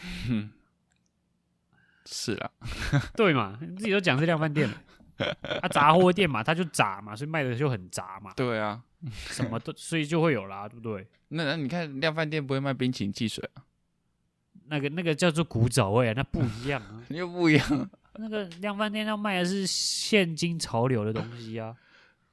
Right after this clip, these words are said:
Speaker 1: 冰淇淋汽水很潮欸。
Speaker 2: <laughs> 哪里潮？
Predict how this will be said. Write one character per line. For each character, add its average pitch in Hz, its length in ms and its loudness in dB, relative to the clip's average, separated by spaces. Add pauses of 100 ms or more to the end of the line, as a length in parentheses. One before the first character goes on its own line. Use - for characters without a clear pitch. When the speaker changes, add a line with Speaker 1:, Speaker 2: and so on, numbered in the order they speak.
Speaker 1:
冰 262 200 4
淇 240 120 2
淋 226 100 4
汽 277 140 -2
水 233 140 2
很 180 300 -2
潮 143 380 4
欸。 127 320 2 (280)
Speaker 2:
<laughs> 104 300 -8
哪 98 140 -8
里 110 100 -4
潮？ 98 360 -12